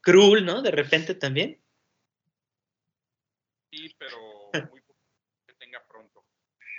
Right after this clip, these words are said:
Speaker 2: Caso, y le viene un calendario medianamente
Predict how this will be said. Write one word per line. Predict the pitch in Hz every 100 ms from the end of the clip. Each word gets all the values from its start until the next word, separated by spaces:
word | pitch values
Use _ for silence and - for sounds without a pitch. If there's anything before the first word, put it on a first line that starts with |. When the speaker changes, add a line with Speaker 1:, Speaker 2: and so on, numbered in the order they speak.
| - - - - - - _ _ _ _ _ _ _ _ _ _ _ _
Speaker 2:
Caso, | 175 170 196 233 _ _ _
y | 156
le | 156
viene | 170 -
un | _
calendario | 240 165 151 156 175 202
medianamente | 180 147 139 143 156 196 185 180 190